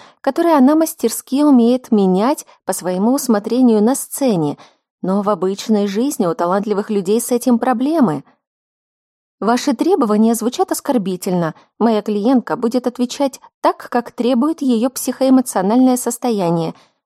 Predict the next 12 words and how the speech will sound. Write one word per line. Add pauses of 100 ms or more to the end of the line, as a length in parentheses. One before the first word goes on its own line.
(140)
и
свои
щиты
оставить
на
месте. (420)
Уверена, (320)
тут
присутствует
достаточно
одаренных
специалистов,